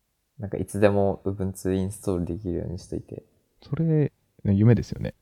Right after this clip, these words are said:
Speaker 2: あの、よく、
Speaker 1: やってみたいですね。
Speaker 2: よくあの、企業とかが使ってるあの、新クライアント端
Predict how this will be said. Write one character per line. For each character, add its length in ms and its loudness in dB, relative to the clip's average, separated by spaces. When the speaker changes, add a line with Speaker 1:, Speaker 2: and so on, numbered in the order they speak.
Speaker 2:
あ 80 0
の、 140 8
よ 120 8
く、 140 4
Speaker 1:
や 60 8
っ 0 -
て 20 6
み 60 4
た 60 6
い 40 4
で 60 -4
す 80 -8
ね。 40 -6
Speaker 2:
よ 120 4
く 120 2
あ 60 6
の、 60 2
企 220 0
業 140 4
と 80 -6
か 100 -6
が 120 -6
使 180 -6
っ 40 -4
て 160 -6
る 80 -2
あ 20 -2
の、 100 -2
新 300 8
ク 160 0
ラ 100 8
イ 80 8
ア 60 8
ン 60 8
ト 80 2
端 200 4